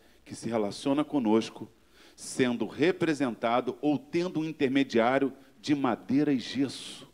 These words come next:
Naquele dia, minha mãe disse assim: "Joga tudo fora." No dia seguinte, eu estou na igreja.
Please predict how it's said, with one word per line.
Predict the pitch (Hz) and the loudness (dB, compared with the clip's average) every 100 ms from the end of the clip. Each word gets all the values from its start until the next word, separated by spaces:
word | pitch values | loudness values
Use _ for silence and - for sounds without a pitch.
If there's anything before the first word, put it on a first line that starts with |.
| _ _ _ _ _ _ _ _ _ _ _ _ _ _ _ _ _ _ | _ _ _ _ _ _ _ _ _ _ _ _ _ _ _ _ _ _
Naquele | - 113 - 165 165 131 | -6 -6 2 4 6 4
dia, | - 113 135 127 | 2 4 6 6
minha | 113 110 | 2 0
mãe | 110 110 | 0 -2
disse | 98 - | -4 -12
assim: | 104 - 85 78 78 _ _ _ _ _ _ - | -12 -14 -16 -16 -20 _ _ _ _ _ _ -18
"Joga | 85 90 113 110 | -4 0 0 -2
tudo | - 131 107 | -10 -10 -10
fora." | - - - - - _ _ _ _ _ _ _ _ _ _ _ - - - - _ _ _ _ - _ _ _ _ _ 740 _ _ _ _ _ _ _ _ _ _ _ _ | -10 -14 -16 -20 -20 _ _ _ _ _ _ _ _ _ _ _ -20 -20 -20 -20 _ _ _ _ -20 _ _ _ _ _ _ _ _ _ _ _ _ _ _ _ _ _ _
No | 101 110 | -2 0
dia | 107 156 | 2 2
seguinte, | 156 156 120 139 139 | 2 -2 -2 -4 -2
eu | 117 | -4
estou | - 120 | -2 -2
na | 123 | 0
igreja. | 104 101 98 92 | 2 4 4 0